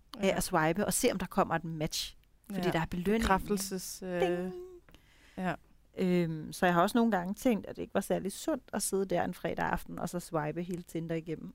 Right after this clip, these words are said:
Speaker 1: og så bare få afvisning på afvisning på afvisning.
Speaker 2: Nej.
Speaker 1: Jeg, jeg tror ikke, at det er særlig sundt at
Speaker 2: Mm.
Speaker 1: swipe, hvis jeg skal være helt ærlig.
Speaker 2: Så skal det i hvert fald være eksponeringsterapi, ikke? Altså, at man, man vil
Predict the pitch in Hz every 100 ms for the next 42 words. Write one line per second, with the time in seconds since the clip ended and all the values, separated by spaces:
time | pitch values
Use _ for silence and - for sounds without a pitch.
0 | - 175 170 160 165 - 156 165 156 165
1 | - 165 165 156 151 - 160 - - 160
2 | - - 160 _ 214 185 - 175 _ _
3 | _ _ _ _ _ _ _ _ _ 202
4 | - 220 - 262 214 156 - - - -
5 | - 139 - - - - - - _ -
6 | 196 147 131 - - 180 170 170 - -
7 | _ - - - - - 151 143 139 139
8 | - _ _ - 220 208 202 180 180 -
9 | 175 - 190 170 - - 175 - - 196
10 | 214 - 160 165 160 156 160 - - _
11 | _ _ 185 185